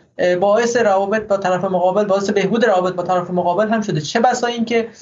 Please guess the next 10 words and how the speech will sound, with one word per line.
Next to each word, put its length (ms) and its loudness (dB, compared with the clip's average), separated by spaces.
همین 440 -2
وزنهٔ 380 -2
سنگین‌تر 760 -2
شرق 440 0
منجر 340 0
به 100 -2
بهبود 520 -2
روابط 420 0
ما 140 -2
با 320 2